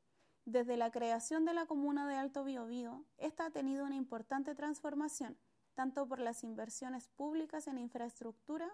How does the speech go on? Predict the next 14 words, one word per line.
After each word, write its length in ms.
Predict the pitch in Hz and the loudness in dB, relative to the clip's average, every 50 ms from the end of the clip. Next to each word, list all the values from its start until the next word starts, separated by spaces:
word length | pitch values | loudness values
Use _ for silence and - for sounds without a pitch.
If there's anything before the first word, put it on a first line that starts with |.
| 381 - | -8 -6
como 220 | - 262 247 247 | -4 -2 0 0
el 80 | 247 240 | 0 0
edificio 460 | 233 226 233 - - 254 240 - 240 | 0 -2 -4 -4 -6 -6 -4 -4 -4
municipal, 800 | 226 214 214 214 208 - - - 208 202 - - 254 285 311 320 - _ _ _ _ _ | -4 -4 -6 -6 -8 -8 -8 -10 -10 -6 -2 0 0 0 0 -2 -8 _ _ _ _ _
colegios, 720 | - - 226 226 240 254 277 277 - - 302 311 311 - - - | -6 -2 -2 0 0 0 -2 -2 -4 -4 -4 -2 -4 -6 -8 -12
el 180 | - 226 226 220 | -8 -8 -6 -6
liceo 540 | 214 214 208 - - 285 277 285 302 330 349 - | -6 -8 -8 -6 -4 -2 -2 -2 -2 -4 -6 -6
y 140 | - 240 | -4 -2
el 140 | 240 233 233 | -2 0 0
nuevo 260 | 247 269 285 302 320 | 0 0 0 0 -2
cesfam 580 | 320 320 311 302 - - - - 269 277 294 320 - | -2 -4 -6 -6 -8 -8 -4 -2 0 0 0 -2 -4
y 100 | - 240 | -8 -12
postas 440 | 220 - 262 269 269 - 294 285 254 | -6 -4 -4 -4 -4 -4 -6 -6 -4
rurales, 580 | 226 214 220 226 240 254 269 302 359 359 - | -4 -4 -4 -2 -4 -4 -4 -6 -8 -10 -12